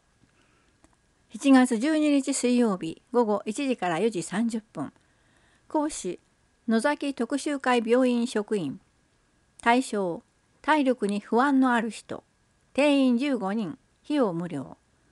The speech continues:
申し込み問い合わせ。電話で、野崎徳洲会介護支援センター山本。八七四一六四三。シニア向け、今さら聞けないスマホ講座。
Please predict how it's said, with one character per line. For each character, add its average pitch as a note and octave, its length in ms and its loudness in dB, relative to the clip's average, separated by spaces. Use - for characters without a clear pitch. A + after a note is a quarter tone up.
申 D4+ 220 2
し - 120 -12
込 C#4 120 -2
み C#4+ 100 -2
問 B3+ 200 0
い B3+ 40 2
合 B3 100 0
わ B3+ 120 -2
せ。 - 260 -6
電 C#4 220 6
話 C4 140 4
で、 A3+ 260 0
野 A3+ 180 2
崎 C#4 340 -4
徳 C4 260 0
洲 C#4+ 240 -4
会 D#3+ 480 -4
介 C4 240 0
護 C4 140 0
支 B3+ 180 -6
援 D4 180 -2
セ D4+ 200 -4
ン D4+ 100 -4
タ D#3 200 -4
ー D3+ 60 -4
山 F3+ 260 -2
本。 G3 400 -4
八 - 260 0
七 A#3+ 260 2
四 F#3 300 -8
一 C#4 240 -2
六 C#4 280 -6
四 A3+ 180 -4
三。 - 320 -10
シ A#3 220 0
ニ C4 180 6
ア A#3 60 2
向 A3 120 0
け、 - 280 -6
今 C4 240 6
さ A3 140 -2
ら A3+ 160 4
聞 C4+ 140 -6
け C#4 140 -2
な C#4 160 2
い A3+ 140 -2
ス - 160 -4
マ C#4+ 100 4
ホ C#4+ 140 0
講 F#3 240 0
座。 - 220 -8